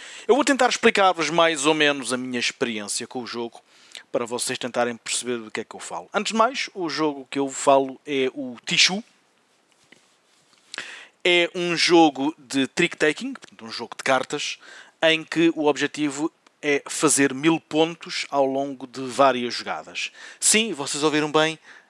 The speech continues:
mil pontos. Ahm, os pontos são contabilizados através de, pronto, da-, das vazas que são feitas, sendo que a pontuação, ah,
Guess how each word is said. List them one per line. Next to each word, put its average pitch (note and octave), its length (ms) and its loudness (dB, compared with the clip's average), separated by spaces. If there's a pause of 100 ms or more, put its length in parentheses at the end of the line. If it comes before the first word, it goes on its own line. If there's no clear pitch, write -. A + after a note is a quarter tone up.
(160)
mil C#3+ 240 2
pontos. - 520 -14 (840)
Ahm, E3+ 720 4 (1900)
os C4+ 120 6
pontos G#3 460 4
são A3 140 2
contabilizados F3 720 2 (100)
através D#3 680 2
de, C3+ 420 -2
pronto, A3+ 340 -6
da-, A#2 160 0
das C#3+ 180 0
vazas C#3+ 480 2
que - 100 -6
são A2 200 -6
feitas, B2 540 -6 (280)
sendo C4+ 540 2
que G3 340 0 (1400)
a C#3 120 4
pontuação, D3+ 760 2 (220)
ah, C#3+ 600 6